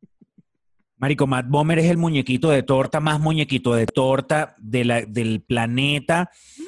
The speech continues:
y es la cosa más deliciosa. Tú sabes que él,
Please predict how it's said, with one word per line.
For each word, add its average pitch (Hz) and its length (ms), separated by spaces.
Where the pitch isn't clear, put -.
y 120 140
es 117 60
la 135 100
cosa 147 260
más 151 400
deliciosa. 127 1700
Tú 139 120
sabes 165 160
que - 80
él, 196 80